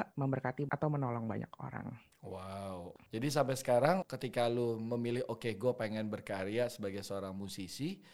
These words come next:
Speaker 2: itu ada penolakan-penolakan nggak dari keluarga?
Speaker 1: Puji Tuhan keluarga gue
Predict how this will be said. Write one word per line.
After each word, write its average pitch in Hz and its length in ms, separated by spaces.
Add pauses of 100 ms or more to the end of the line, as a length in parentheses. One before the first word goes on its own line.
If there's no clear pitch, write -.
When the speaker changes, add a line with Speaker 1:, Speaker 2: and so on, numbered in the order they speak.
(120)
Speaker 2:
itu 139 200
ada 185 240
penolakan-penolakan 120 840
nggak 139 200
dari 101 140
keluarga? 90 520 (320)
Speaker 1:
Puji 165 220
Tuhan 220 280
keluarga 160 380
gue 160 240